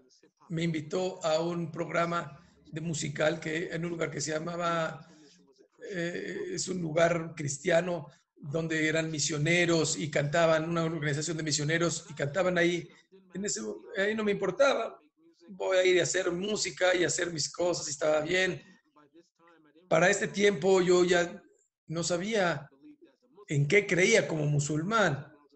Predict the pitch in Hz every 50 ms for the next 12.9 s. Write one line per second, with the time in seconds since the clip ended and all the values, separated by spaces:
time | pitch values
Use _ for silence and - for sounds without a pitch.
0 | _ _ - 156 165 165 165 170 214 214 196 180 180 190 180 185 185 185 185 180
1 | 180 180 180 170 170 160 - 175 165 151 156 156 147 156 175 190 190 196 196 190
2 | 190 185 185 180 160 175 170 170 170 165 - 175 185 170 147 147 175 175 156 -
3 | 175 160 160 165 175 165 160 - 160 143 151 170 160 - 147 147 208 226 226 226
4 | 190 170 165 156 151 151 151 147 147 147 - - - - 165 - 165 151 151 220
5 | 254 269 247 208 - _ _ _ _ _ _ - - - - - 185 190 214 220
6 | 208 214 226 226 190 151 147 147 _ _ 170 - _ _ _ 156 175 185 180 _
7 | _ _ _ _ _ _ _ - 202 190 196 196 202 - - - - - _ _
8 | _ 170 165 _ _ _ _ - - _ _ _ _ - - 185 175 165 165 165
9 | 160 156 143 170 185 196 196 185 170 - - 190 202 196 202 180 160 143 160 139
10 | 190 190 202 202 202 202 185 175 165 156 165 160 160 160 160 151 165 147 - 175
11 | 170 180 180 180 175 165 147 - 185 180 170 151 - - 175 160 143 - 165 170
12 | 143 - 170 160 175 190 190 - 175 170 156 156 156 151 143 139 143